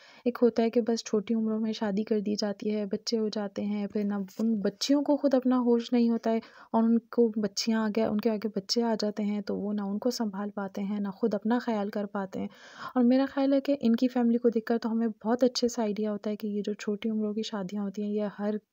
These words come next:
किसी के लिए रास नहीं आती हैं। और इसी वजह से नहीं आती हैं क्योंकि बैकग्राउंड पे कोई ना तरबियत हुई हुई होती है, ना उनके बड़े उस काबिल होते हैं, क्योंकि वो खुद इन्हीं सब चीज़ों से गुजरे होते हैं, तो उनको लगता है कि जो भी कुछ हो रहा है वो बस सही हो रहा है,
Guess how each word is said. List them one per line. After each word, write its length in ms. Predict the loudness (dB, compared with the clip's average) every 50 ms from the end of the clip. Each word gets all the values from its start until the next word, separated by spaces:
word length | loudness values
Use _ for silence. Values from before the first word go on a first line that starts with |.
| _ -12
किसी 240 | -12 -8 -8 -10 -6
के 160 | -2 -2 0
लिए 260 | 0 0 -2 -2 -4 -4 -10 -20 -20 -20 -20 -16 _ -6
रास 320 | -4 -2 -2 -2 -2 -2 -2
नहीं 240 | 0 2 2 2 2
आती 260 | 0 0 -2 0 0
हैं। 80 | 2 2
और 120 | 2 2 0
इसी 240 | -2 2 4 4
वजह 200 | 4 6 4 4
से 140 | 2 4 2
नहीं 180 | 2 4 4 4
आती 220 | 2 0 2 2
हैं 100 | 2 2
क्योंकि 220 | 2 0 0 2 2
बैकग्राउंड 460 | 4 2 2 2 2 2 2 4 4
पे 100 | 4 2
कोई 180 | 4 4 4
ना 160 | 4 4 2 0 -2 _
तरबियत 420 | 2 2 2 6 6 6 6 8 6
हुई 140 | 4 4 4
हुई 120 | 4 4
होती 260 | 4 2 2 0 0
है, 80 | 2 2
ना 120 | 2 2
उनके 260 | 0 0 -2 -2 -2 -2
बड़े 280 | 0 0 0 2 2 2
उस 120 | 2 2 0
काबिल 320 | 0 0 0 2 2 0
होते 180 | 0 0 0 -2
हैं, 40 | 0
क्योंकि 200 | 0 0 0 0
वो 140 | 0 0 -2
खुद 240 | -2 4 4 4 4 2 -12 -20 -20 -20 -20 -20 2 6
इन्हीं 220 | 8 8 8 8
सब 160 | 8 6 4 4
चीज़ों 240 | 4 6 6 6 6
से 140 | 4 4 4
गुजरे 300 | 4 4 4 4 2 2
होते 180 | 2 0 -2
हैं, 60 | -2
तो 100 | -2 -2
उनको 200 | -2 0 0 0
लगता 300 | 0 0 0 -2 _ -4
है 80 | -4 -2
कि 140 | 0 -2 -2
जो 180 | 0 0 -2 0
भी 120 | -2 -2
कुछ 220 | -2 -2 -4 -2 -4
हो 100 | -4 -2
रहा 120 | -2 -2
है 100 | -2 -2
वो 100 | -4 -4
बस 140 | -4 -6 -8
सही 280 | -8 -8 -8 -6 -4 -4
हो 140 | -4 -4 -4
रहा 140 | -4 -4
है, 60 | -6